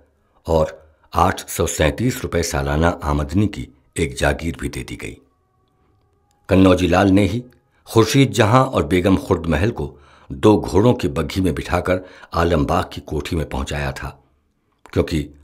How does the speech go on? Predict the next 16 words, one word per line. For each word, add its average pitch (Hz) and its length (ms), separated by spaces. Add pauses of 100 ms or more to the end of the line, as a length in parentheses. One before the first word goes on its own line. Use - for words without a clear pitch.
(160)
शाह 78 380
अवध 76 240
के 85 140
महल 78 240
सरा 80 300
का 71 160
राज 76 300
पहुंचाने 73 480
वाली 69 340 (300)
ये 76 100
दोनों 80 360
औरतें 78 480 (460)
फिरंगियों 80 520
से - 160
मिली 67 260
हुई 64 240